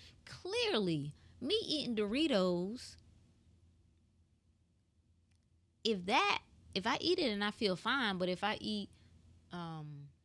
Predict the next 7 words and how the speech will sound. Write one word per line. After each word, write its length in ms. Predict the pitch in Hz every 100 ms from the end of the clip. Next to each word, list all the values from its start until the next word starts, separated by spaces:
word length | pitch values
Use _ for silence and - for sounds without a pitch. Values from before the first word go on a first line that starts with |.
| _ _ - - - - - - - -
an 120 | 143
orange, 720 | 139 285 285 185 170 180 - - - - - - - _ -
you 140 | 190
know, 320 | 156 131 117 120 - - - - _ -
<clears throat> 100 | 302 - - 285 214 143 - 175
I'm 220 | 165 147
bloated 640 | 165 190 226 226 220 208